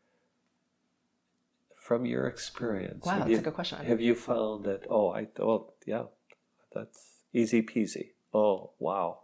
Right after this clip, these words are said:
Speaker 1: that's, that's extremely difficult"?
Speaker 2: It's harder f-, for me to work on someone if they're not willing to look at themselves.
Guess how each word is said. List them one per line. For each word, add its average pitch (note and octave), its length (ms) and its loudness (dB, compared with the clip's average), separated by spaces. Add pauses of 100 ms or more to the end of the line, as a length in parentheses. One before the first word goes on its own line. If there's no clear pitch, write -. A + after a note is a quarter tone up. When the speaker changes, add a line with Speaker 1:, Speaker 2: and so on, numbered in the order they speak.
Speaker 1:
that's, - 520 -6
that's A2 220 -2
extremely F#2 480 -6
difficult"? - 560 -14 (1400)
Speaker 2:
It's - 260 6
harder A#3+ 520 8
f-, C#4 60 -2 (340)
for - 200 4
me F3+ 320 6
to F#3+ 120 0
work D3+ 220 0
on F3+ 100 0
someone G#3+ 340 2
if - 120 -2
they're E3 100 0
not D#3 200 2
willing C#3+ 240 0
to D3 80 -8
look - 160 -10
at - 60 -6
themselves. - 560 -8